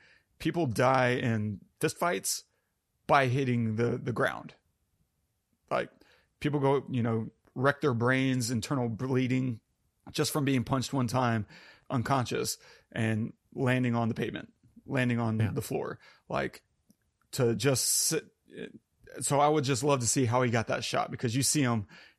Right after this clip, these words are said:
Speaker 1: the actor, um, unless he did some C G work there, that's the actor, like, literally falling down and, and slapping his face onto the floor.
Speaker 2: Yeah.
Speaker 1: And, and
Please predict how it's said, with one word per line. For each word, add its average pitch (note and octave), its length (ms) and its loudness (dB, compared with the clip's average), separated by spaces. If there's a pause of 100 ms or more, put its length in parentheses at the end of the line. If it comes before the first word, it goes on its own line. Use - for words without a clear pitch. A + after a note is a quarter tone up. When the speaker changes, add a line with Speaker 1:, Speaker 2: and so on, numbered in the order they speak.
Speaker 1:
the C#3 260 -2
actor, C3 560 -2 (140)
um, G#2+ 140 -6 (680)
unless - 320 0
he D3+ 120 2
did D3 200 0
some C#3+ 140 0
C D3+ 220 0
G C3+ 180 0
work A#2 240 0
there, C#3 280 -2 (300)
that's B2 240 -2
the C#3 260 2
actor, C3 520 0 (140)
like, - 400 -8
literally A#2+ 760 0
falling B2+ 600 0
down A2+ 260 0
and, C3+ 240 -6
and - 220 -6
slapping - 480 -4
his G#2+ 160 -6
face - 260 -4
onto B2+ 180 -8
the - 80 -12
floor. A2+ 360 -6 (160)
Speaker 2:
Yeah. G#2+ 160 -2 (320)
Speaker 1:
And, A2 640 -2
and A#2+ 380 -6